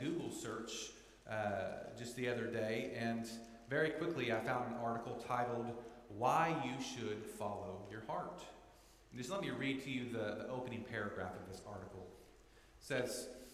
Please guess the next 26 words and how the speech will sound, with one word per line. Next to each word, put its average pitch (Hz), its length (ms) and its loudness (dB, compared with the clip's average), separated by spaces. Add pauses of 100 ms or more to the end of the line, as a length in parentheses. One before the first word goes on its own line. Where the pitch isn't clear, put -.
(560)
"It's 147 180 0
never 220 240 6
too 202 220 2
late - 320 4
to - 80 -4
follow 135 340 2
your 131 140 0
heart - 360 2 (240)
and 113 80 -10
start - 320 2
something 117 320 -2
you've 120 160 -4
always 104 280 -2
wanted 101 320 -6
to 113 40 -8
do. 147 360 -2 (640)
It - 60 -14
doesn't 151 280 4
matter 151 380 6 (340)
what 139 260 4
you 143 60 -2 (140)
think 135 180 -2
is - 140 -4
holding 117 260 -2
you 113 80 -2
back. - 500 -2